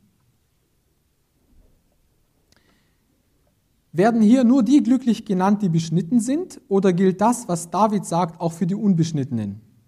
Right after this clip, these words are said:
Wir haben gesehen, dass der Glaube Abrahams als Gerechtigkeit angerechnet wurde.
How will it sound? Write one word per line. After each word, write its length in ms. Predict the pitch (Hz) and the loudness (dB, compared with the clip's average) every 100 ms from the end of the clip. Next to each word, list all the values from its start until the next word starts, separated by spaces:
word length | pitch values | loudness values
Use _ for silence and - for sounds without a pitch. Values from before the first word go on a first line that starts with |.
| _ _ _ _ _ | _ _ _ _ _
Wir 200 | 175 175 | -4 -2
haben 260 | 190 202 175 | 0 0 0
gesehen, 560 | 160 151 240 202 254 - - | -2 0 0 0 -2 -6 -8
dass 180 | 190 185 | -6 -4
der 120 | 185 | -4
Glaube 360 | 170 175 165 160 | -2 -2 -2 0
Abrahams 580 | 180 202 190 196 180 165 | 0 0 0 -2 -2 -6
als 220 | 160 - | -8 -6
Gerechtigkeit 640 | 170 180 - 165 - 147 | -6 -6 -8 -12 -10 -10
angerechnet 600 | 180 190 151 139 147 127 | -4 -4 -4 -6 -8 -10
wurde. 320 | 120 110 110 | -10 -10 -12